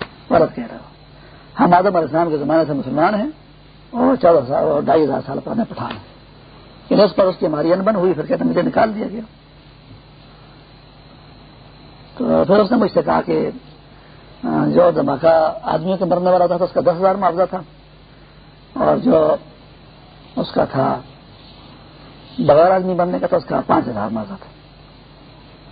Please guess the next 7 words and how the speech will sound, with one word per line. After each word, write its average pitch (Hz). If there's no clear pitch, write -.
یہ 151
بات 156
کس 175
پر 202
آ 220
گئی 214
تھی؟ 220